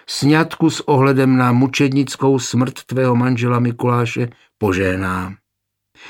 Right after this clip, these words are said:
Souhlas obdržíš dokonce i od utrakvistické konzistoře. Děláme to jen proto, že tvá dílna musí péct chléb a cech ti, jak vidíš,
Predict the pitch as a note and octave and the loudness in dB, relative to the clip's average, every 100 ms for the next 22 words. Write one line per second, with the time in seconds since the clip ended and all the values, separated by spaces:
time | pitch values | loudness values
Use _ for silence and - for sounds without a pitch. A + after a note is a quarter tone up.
0 | - - - - A3 A#3 A3 - F#3+ E3+ | -20 -20 -10 2 4 4 2 2 0 2
1 | D#3 D#3+ D3 D#3+ D#3 C#3+ D3+ C#3 C3+ B2+ | 2 2 2 2 2 2 0 0 -2 -2
2 | C3 - D#3+ D3+ D3 C3+ - C3 - C#3 | -2 -4 0 -2 -2 -4 -4 -6 -4 -2
3 | C3 C3 B2+ F#2+ F#2 - F#2+ F2+ F#2 F2 | 0 0 0 0 -4 -6 -6 -4 -8 -10
4 | _ _ _ _ _ A2 C3 A#2 A2 A2 | _ _ _ _ _ 0 2 4 2 0
5 | G#2 G2+ A2+ A#2+ A#2 A#2+ A#2+ A#2 A2 G2+ | 0 0 2 0 0 -2 0 -2 -2 -4
6 | G2+ F#2+ F2+ F#2+ C#3+ D3+ C3 G2+ - - | -6 -4 -6 -2 0 2 0 -2 -8 -18
7 | - - B2 C3+ - C3 A#2+ B2 A#2+ A#2 | -10 0 2 2 0 -2 0 2 0 -2
8 | - G#2+ A2+ A#2+ C#3 - - _ - A2+ | -4 -2 0 0 0 -6 -20 _ -8 -6
9 | - - A#2+ - - C#3 D3 A#2+ G#2+ A2+ | -4 -2 -2 -4 0 2 2 0 -2 -2
10 | A2+ B2+ C3 | 0 0 0